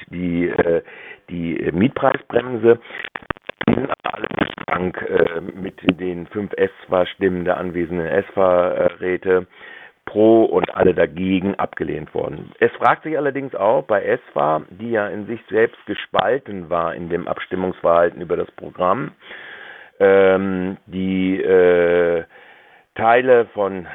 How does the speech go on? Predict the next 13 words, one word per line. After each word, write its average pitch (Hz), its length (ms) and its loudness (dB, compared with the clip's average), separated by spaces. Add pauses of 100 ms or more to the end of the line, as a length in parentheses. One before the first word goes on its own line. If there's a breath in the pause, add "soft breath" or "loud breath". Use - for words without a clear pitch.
(140 loud breath)
linker 110 300 -2
Liste 110 340 0
und, 95 500 -4
äh, 85 400 2
von, 85 580 -6
ähm, 80 880 -2 (760 loud breath)
Gal-, 104 640 4
Gaff, 123 220 4 (200)
äh, 104 280 8
haben 98 280 0
dafür 117 380 0
gestimmt, 131 680 0
äh, 95 380 -2